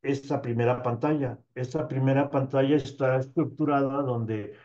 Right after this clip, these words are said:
nosotros podemos identificar cuántos investigadores existen en, en el imss, cuántos de ellos son del área clínica o son, este, investigadores que no son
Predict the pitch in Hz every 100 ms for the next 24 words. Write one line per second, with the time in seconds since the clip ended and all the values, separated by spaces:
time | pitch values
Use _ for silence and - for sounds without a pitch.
0 | - - 113 131 143 131 127 131 131 135
1 | 131 120 117 110 113 - 123 - - -
2 | _ _ _ _ _ _ _ _ - 135
3 | 156 156 151 131 113 131 117 113 123 135
4 | 135 117 - 143 131 - 120 117 - 110
5 | 107 110 110 - 110 107 113 139 143 -
6 | - _ _ _ _ _ _ _ _ _
7 | _ _ _ _ _ _ _ _ _ 123
8 | 127 131 143 135 123 127 127 139 139 -
9 | - - 127 123 123 113 104 104 110 127
10 | 131 131 165 165 151 135 139 139 - _
11 | _ _ _ _ _ 113 110 - 127 123
12 | 123 131 104 - - 101 98 92 85 -
13 | 113 120 - 113 107 110 - 110 107 110
14 | 123 127 - 107 127 127 135 135 139